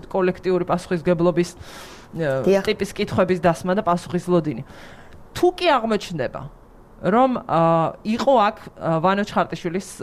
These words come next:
Speaker 1: ფული ამ კამპანიაში,
Speaker 2: დიახ.
Speaker 1: ა, რას გააკეთებთ თქვენ? რა იქნება თამარ
Speaker 2: კი
Speaker 1: ჩარკვიანის
Speaker 2: ბატონო.
Speaker 1: რეაქცია ამაზე?
Speaker 2: კი ბატონო. მთელი ჩემი, ა, სიცოცხლის მანძილზე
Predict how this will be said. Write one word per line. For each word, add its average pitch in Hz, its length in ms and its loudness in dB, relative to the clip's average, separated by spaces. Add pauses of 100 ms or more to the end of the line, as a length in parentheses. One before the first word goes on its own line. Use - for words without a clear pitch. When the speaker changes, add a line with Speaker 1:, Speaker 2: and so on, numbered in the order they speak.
(140)
Speaker 1:
ფული 175 200 -2
ამ 170 120 2
კამპანიაში, 156 680 -4
Speaker 2:
დიახ. 190 220 2 (460)
Speaker 1:
ა, 156 240 0 (480)
რას 220 240 2
გააკეთებთ 233 440 0 (120)
თქვენ? - 200 -4 (440)
რა 202 60 4 (100)
იქნება 233 260 0 (220)
თამარ 220 240 0
Speaker 2:
კი - 80 -16
Speaker 1:
ჩარკვიანის 226 480 2
Speaker 2:
ბატონო. 135 160 0
Speaker 1:
რეაქცია 185 480 0
ამაზე? 107 160 -4
Speaker 2:
კი 233 160 2
ბატონო. 117 380 -2 (420)
მთელი 285 320 2
ჩემი, 247 440 2 (200)
ა, - 320 -6 (480)
სიცოცხლის 214 640 -2
მანძილზე 147 560 -6